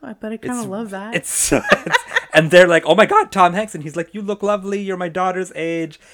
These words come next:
Speaker 2: And then he says, "Can I get a picture with you guys?"
Speaker 1: It's so
Speaker 2: It's just
Speaker 1: cute.
Speaker 2: like, it's so Tom, it's so Tom Hanks.
Speaker 1: So Tom Hanks.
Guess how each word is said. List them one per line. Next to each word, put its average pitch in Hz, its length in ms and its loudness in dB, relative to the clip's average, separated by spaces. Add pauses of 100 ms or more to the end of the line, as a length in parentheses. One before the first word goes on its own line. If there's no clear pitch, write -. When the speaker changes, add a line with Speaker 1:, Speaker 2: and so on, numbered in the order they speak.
(140)
Speaker 2:
And 147 140 -4
then 170 120 2
he 185 360 -2
says, 170 320 2
"Can 160 180 -2
I 139 100 4
get 147 120 2
a 135 80 -2
picture 135 380 -4
with 147 160 -4
you 165 100 -4
guys?" 170 380 -2
Speaker 1:
It's 196 80 -12
so 208 300 -8
Speaker 2:
It's 208 180 -2
just 190 220 -6
Speaker 1:
cute. 185 40 -6
Speaker 2:
like, 196 260 -2
it's 170 200 -6
so 220 160 2
Tom, 143 400 -4 (100)
it's 135 160 -12
so 180 240 -2
Tom 127 300 -6
Hanks. 101 460 -10
Speaker 1:
So 156 100 -12
Tom 156 80 -18
Hanks. - 280 -20